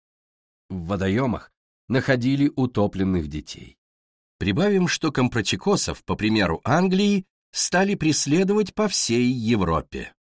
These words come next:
Первый толчок к гонению на них был дан. Во всяком деле, главное, почин. Теперь полиция всех стран стала состязаться в погоне за компрочекосами,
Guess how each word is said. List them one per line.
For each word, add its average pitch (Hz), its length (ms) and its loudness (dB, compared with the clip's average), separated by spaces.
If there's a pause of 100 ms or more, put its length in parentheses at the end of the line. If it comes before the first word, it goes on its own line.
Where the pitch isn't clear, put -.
(360)
Первый 151 340 2
толчок - 640 -2
к - 40 -16
гонению 92 840 -2
на 80 140 -8
них 151 380 -2
был 117 360 0
дан. 73 500 -8 (440)
Во 98 140 -4
всяком 101 380 -2
деле, 113 360 -2 (280)
главное, 113 600 2
почин. 139 560 -4 (640)
Теперь 202 300 0
полиция 190 580 2
всех 170 460 0
стран 156 520 0
стала 143 400 0
состязаться - 840 -2
в - 100 -12
погоне 131 420 0
за 117 160 -2
компрочекосами, 175 1000 -2